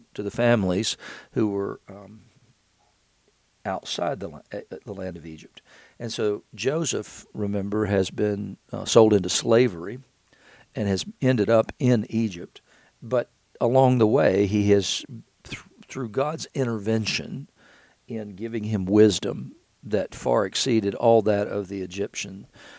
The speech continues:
um, wise men, let's say, um, they, he becomes an important part of Pharaoh's household. He, he interprets a dream that explains that they're gonna have seven years of plenty followed by seven years of famine.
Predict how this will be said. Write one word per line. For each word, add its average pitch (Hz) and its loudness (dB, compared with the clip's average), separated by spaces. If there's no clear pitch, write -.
um, 98 -4
wise 110 6
men, 92 -12
let's 98 -18
say, 98 -16
um, 113 -2
they, 131 0
he 151 -2
becomes 120 -2
an 110 2
important 107 0
part 107 2
of 98 -4
Pharaoh's 92 -6
household. 104 -6
He, 104 -4
he 104 -4
interprets 110 -4
a 92 -8
dream 104 -4
that 101 0
explains 104 0
that 107 0
they're 113 -2
gonna 98 -4
have 92 -2
seven 101 -2
years 95 -4
of 85 -12
plenty 107 -6
followed 95 -6
by 90 -8
seven 104 2
years 92 -8
of - -12
famine. 117 -6